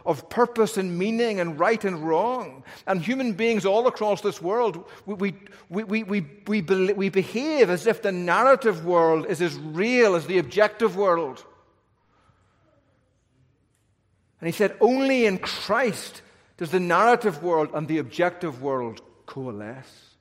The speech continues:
And he said, this is, this is an agnostic speaking at this point, he says,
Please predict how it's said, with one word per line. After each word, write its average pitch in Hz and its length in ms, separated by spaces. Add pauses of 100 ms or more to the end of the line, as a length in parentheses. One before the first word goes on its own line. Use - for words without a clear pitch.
(1600)
And 170 80
he 170 40
said, 226 400
this 185 160
is, 170 160
this 180 340
is 156 240
an 156 120
agnostic 147 720
speaking 156 380
at 139 60
this 143 140
point, 147 240
he 139 60
says, 151 340